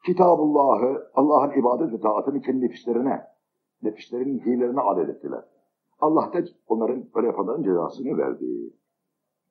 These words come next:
İzzet isteyen Allah'a kul olsun. Cennet isteyen Allah'a kul olsun. Rıza isteyen Allah'a kul olsun.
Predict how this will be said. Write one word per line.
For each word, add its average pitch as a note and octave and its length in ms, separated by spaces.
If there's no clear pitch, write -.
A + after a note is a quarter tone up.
İzzet B2 300
isteyen E3 380
Allah'a C3 460
kul A#2 120
olsun. E2 380
Cennet F3 340
isteyen E3+ 340
Allah'a C#3+ 560
kul D3 80
olsun. - 420
Rıza F#3 400
isteyen F3+ 360
Allah'a D3+ 480
kul D3 160
olsun. - 400